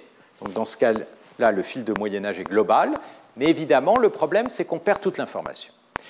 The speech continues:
Donc ça c'est une question qu'on s'est à nouveau posée dans le cours.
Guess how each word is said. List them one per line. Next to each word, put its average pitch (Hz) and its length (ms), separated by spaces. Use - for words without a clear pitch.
Donc 127 120
ça 233 120
c'est 226 140
une 196 100
question 170 400
qu'on 117 180
s'est - 380
à 170 100
nouveau 139 300
posée 101 320
dans 98 140
le 104 60
cours. 262 440